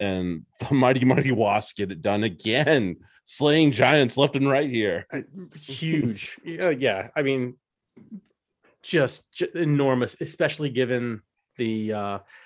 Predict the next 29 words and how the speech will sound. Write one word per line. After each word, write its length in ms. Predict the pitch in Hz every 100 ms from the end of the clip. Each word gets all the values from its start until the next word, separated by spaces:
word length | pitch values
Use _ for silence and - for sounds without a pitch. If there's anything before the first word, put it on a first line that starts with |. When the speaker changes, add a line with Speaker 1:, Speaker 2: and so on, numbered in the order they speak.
| - _ _ _ _
Speaker 2:
the 180 | - 143 - -
incongruity 1000 | 156 151 156 139 110 123 120 107 - - _ _ _ -
of 420 | 135 117 107 101 - _ -
the, 420 | 127 110 107 101 -
the 60 |
cartage 560 | 113 - 131 113 98 90
on, 240 | 120 110 113
on 140 | 113
a 60 | 104
similar 540 | - 131 113 107 104
type 280 | - 117 104
of 100 | 92
hit. 260 | 110 90 _ _ _ _ _ 85
Speaker 1:
Mm-hmm. 680 | 92 85 78 _ _ - 131
Speaker 2:
Um, 360 | 110 101 101 - _ _ _ _ _ _ _ _ _ _ _ _
I, 80 | 143 120
I 80 | 139
don't, 260 | 120 131 123
you 80 | 135
know, 160 | 107 95 -
Umaga, 600 | 151 135 135 139 143 135
I 60 | 139
thought 360 | - 127 127 _
was 560 | 127 117 117 110 104 - -
a 120 | 113
soft 560 | - - 107 113 - -
red, 360 | 135 143 143
but 160 | - 117
I, 240 | 107 98